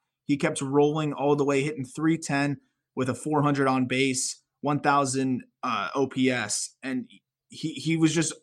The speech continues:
all the way around fantastic in August. Six home runs, seventeen walks to fifteen strikeouts, and then he hit three sixty-one in the Arizona Fall League. Something really clicked for him,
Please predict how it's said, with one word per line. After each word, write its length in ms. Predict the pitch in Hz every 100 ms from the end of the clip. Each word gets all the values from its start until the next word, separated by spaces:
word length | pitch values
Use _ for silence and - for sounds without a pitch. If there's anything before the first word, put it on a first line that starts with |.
| -
all 240 | 143 165
the 100 | 165
way 160 | 160 147
around 460 | 123 127 135 98 -
fantastic 680 | 131 117 113 135 143 - 110
in 80 | 117
August. 380 | 107 107 - -
Six 220 | 147 -
home 220 | 131 123
runs, 420 | 120 117 113 - _ _ _
seventeen 560 | - 151 147 135 139 127
walks 320 | 123 - -
to 120 | 120
fifteen 360 | 131 127 135 117
strikeouts, 580 | - 120 117 113 117 131
and 100 | 135
then 60 |
he 60 | 135
hit 140 | 147 -
three 160 | 147
sixty-one 440 | 143 135 147 135 131
in 60 |
the 120 | 131
Arizona 340 | 131 127 131 117
Fall 280 | 135 131 107
League. 240 | - - _ _
Something 380 | - 180 180 208
really 260 | 165 160 160
clicked 280 | 156 139 -
for 140 | 160
him, 280 | 160 165